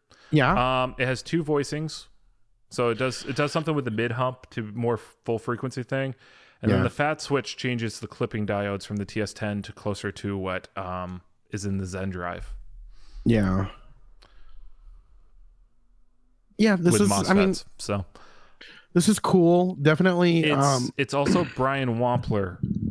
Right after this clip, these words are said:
Speaker 2: doing a Tube Screamer, which I know that, I know the Clarksdale already exists, but, um, and he already did the
Speaker 1: Does it,
Speaker 2: Bell
Speaker 1: do they
Speaker 2: too.
Speaker 1: still sell the Clarksdale though?
Speaker 2: Yeah.
Speaker 1: Okay.
Speaker 2: Um, 'cause that,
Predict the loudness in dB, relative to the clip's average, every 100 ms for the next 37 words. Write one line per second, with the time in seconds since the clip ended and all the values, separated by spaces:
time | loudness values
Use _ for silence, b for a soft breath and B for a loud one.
0 | 2 4 4 0 -2 -4 -2 -4 -2 -6
1 | -2 -2 0 0 0 0 -2 -2 -2 0
2 | 0 -2 -2 -4 -4 -4 -2 -2 -4 -4
3 | -8 -10 -10 -12 -12 B B B B 0
4 | 0 -2 0 0 0 -4 -8 -12 -18 -18
5 | -16 -16 -20 -20 _ _ _ _ -6 -2
6 | 0 0 0 -2 0 4 6 6 6 6
7 | 6 6 4 4 2 4 4 2 0 0
8 | 2 4 2 2 -2 _ _ _ -6 -6
9 | -6 _ _ _ _ _ _ -6 -4 -4
10 | -8 -16 -20 b b b b b 0 0
11 | 0 -2 0 0